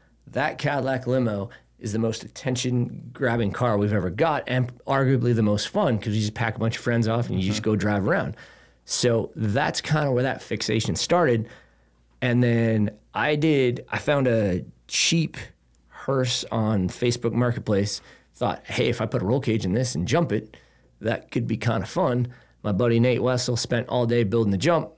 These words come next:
Speaker 1: jumped it, got the world record. And then that's, like, this became the small snowball that then developed, like, just kept rolling.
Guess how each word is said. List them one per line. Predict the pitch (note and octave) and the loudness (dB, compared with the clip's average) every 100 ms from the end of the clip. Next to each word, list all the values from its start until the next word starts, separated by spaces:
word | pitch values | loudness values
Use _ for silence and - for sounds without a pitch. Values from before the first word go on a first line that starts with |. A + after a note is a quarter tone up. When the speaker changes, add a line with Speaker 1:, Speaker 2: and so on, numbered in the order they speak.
| _ _ _ _ _ - | _ _ _ _ _ -4
Speaker 1:
jumped | C3 C3+ - | 0 0 -2
it, | - - | -4 -2
got | B2+ | -2
the | A#2+ | 0
world | A#2 A#2 | 2 2
record. | A#2 G#2+ G#2 F#2 - - _ _ | 2 0 0 -2 -6 -20 _ _
And | - G2+ | -6 -2
then | A2 G#2 F#2+ | 0 2 2
that's, | A2 D3+ - | 0 -2 -4
like, | B2 G#2+ - | -4 -4 -4
this | D#3 E3 | -2 -2
became | - B2+ D3+ C#3+ C3 | -2 0 2 2 0
the | |
small | - - B2+ B2+ B2 | 0 0 0 0 0
snowball | - A#2+ A2+ C3 C#3+ C#3 | 0 0 0 2 2 2
that | C3 G#2+ | 0 0
then | B2 B2+ | 0 0
developed, | A#2+ A#2+ A#2 A#2 - - | 0 0 0 -2 -6 -6
like, | G#2+ | -6
just | E2 A#2 - | -4 -6 -4
kept | B2 G#2+ | -4 -2
rolling. | A2 C#3 C#3+ | 0 0 -2